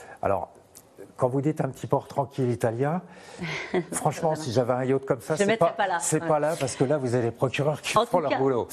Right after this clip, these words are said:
Speaker 2: en tout cas, euh, l'opposant, pour l'opposant Alexei Navalny, euh, qui a mis à jour une partie de la fortune de Vladimir Poutine, il n'y a pas de doute que ce yacht, euh, appartient à Vladimir Poutine. En tout cas,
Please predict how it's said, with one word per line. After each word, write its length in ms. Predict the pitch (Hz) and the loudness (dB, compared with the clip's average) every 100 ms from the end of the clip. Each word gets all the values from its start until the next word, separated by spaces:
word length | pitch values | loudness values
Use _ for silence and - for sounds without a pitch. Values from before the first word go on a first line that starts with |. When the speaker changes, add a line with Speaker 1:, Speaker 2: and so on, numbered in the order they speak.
| 226 | -2
Speaker 2:
en 100 | 220 | 0
tout 180 | 247 | -4
cas, 320 | 240 254 262 - | 0 0 0 0
euh, 220 | 196 180 | 0 2
l'opposant, 520 | 180 214 240 226 233 185 | 2 2 2 -2 -2 -2
pour 220 | 240 226 | -2 0
l'opposant 400 | 214 214 196 196 | 0 0 0 0
Alexei 380 | 190 185 220 196 | -2 -2 -2 0
Navalny, 680 | 190 180 190 208 233 320 - - - - | 0 2 2 2 2 0 -6 -16 -16 0
euh, 300 | 180 175 175 | 2 2 0
qui 240 | - - | -2 0
a 60 | 185 | 2
mis 200 | 185 190 | 2 0
à 80 | 170 | 0
jour 260 | 170 208 196 | 2 2 2
une 120 | 175 | 0
partie 300 | 185 - 233 | -2 -2 0
de 60 | 185 | 0
la 80 | |
fortune 440 | 165 196 - - 208 | 0 -4 -4 0 2
de 80 | 175 | 2
Vladimir 340 | 170 165 165 | 0 0 -2
Poutine, 320 | - - 269 | -2 0 2
il 40 | 196 | 2
n'y 80 | |
a 40 | 165 | 0
pas 140 | 180 | -2
de 60 | 151 | 0
doute 200 | 202 254 | 0 2
que 120 | 214 | 0
ce 240 | 196 - 233 | 0 2 2
yacht, 480 | 196 208 247 - - | 4 2 2 -4 0
euh, 160 | 170 156 | 2 2
appartient 440 | 175 170 - - | 0 -2 -6 -2
à 60 | 202 | 0
Vladimir 300 | 165 170 165 | 0 0 -2
Poutine. 240 | 160 196 | -2 -2
En 60 | 175 | -2
tout 100 | 160 | 2
cas, 160 | 190 | 0